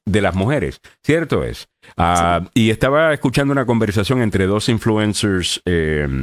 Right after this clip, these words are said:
Speaker 1: eh, que me gusta mucho. Uno es Molusco, que es puertorriqueño,
Speaker 2: Ujú.
Speaker 1: y el otro es un muchacho venezolano. Ah,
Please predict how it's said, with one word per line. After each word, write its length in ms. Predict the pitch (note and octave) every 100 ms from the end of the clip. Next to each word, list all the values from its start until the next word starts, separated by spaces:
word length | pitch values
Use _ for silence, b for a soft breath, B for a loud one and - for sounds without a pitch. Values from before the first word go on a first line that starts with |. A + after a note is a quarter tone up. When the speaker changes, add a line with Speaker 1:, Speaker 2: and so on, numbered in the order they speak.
| B1 - C#2 - _ _
Speaker 1:
eh, 140 | F#2+ F#2
que 100 | A2
me 80 | B2
gusta 200 | C#3+ C#3
mucho. 260 | A#2 A2+
Uno 140 | A2 A2
es 80 | G#2+
Molusco, 580 | G#2+ G2 A2 - F#2+
que 100 | -
es 60 | D#2
puertorriqueño, 760 | F2 - E2+ E2 E2 E2 G2+ - -
Speaker 2:
Ujú. 140 | E3+ D#3+ E2+
Speaker 1:
y 180 | G#2+
el 100 | - F2
otro 200 | F2 G2
es 80 |
un 60 | G2
muchacho 360 | F#2+ G2+ F#2 F#2
venezolano. 680 | F2+ E2+ E2+ F#2 F2 D#2+ - _ b b b
Ah, 460 | D#2 D#2 D2+ D2